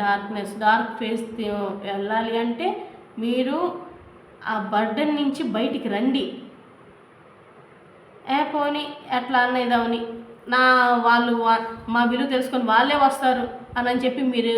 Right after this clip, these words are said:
ఎప్పుడైతే దృఢంగా ఉంటారో అప్పుడు మీ లైఫ్లో, ఆ, ఈ ట్రాన్స్‌ఫర్మేషన్ పీరియడ్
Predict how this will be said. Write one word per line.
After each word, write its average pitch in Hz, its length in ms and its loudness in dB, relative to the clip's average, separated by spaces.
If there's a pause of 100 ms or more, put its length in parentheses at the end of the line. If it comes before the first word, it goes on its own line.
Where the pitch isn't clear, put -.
(280)
ఎప్పుడైతే 302 340 -2 (120)
దృఢంగా 285 480 4 (140)
ఉంటారో 233 440 2 (500)
అప్పుడు 359 320 2 (420)
మీ 247 220 -2
లైఫ్లో, 269 420 2 (1900)
ఆ, 247 40 2 (360)
ఈ 262 140 0
ట్రాన్స్‌ఫర్మేషన్ 294 800 2 (200)
పీరియడ్ 254 300 2